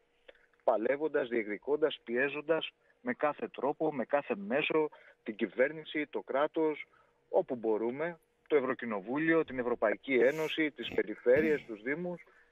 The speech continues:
ώστε να ικανοποιηθούν αυτά τα άμεσα ζωτικά αιτήματα της εργατικής τάξης,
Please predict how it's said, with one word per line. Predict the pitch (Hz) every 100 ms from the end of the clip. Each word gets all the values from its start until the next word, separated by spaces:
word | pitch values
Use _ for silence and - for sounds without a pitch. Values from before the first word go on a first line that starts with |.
| _ _ _
ώστε | - 165
να | 165
ικανοποιηθούν | 160 156 156 147 170 208 175
αυτά | 139 143
τα | 131 131
άμεσα | 139 123 127 113
ζωτικά | 117 110 - 139
αιτήματα | 131 110 120 117 107 - 98 - - -
της | - 120
εργατικής | 120 120 110 - 131 -
τάξης, | 120 120 - 110 98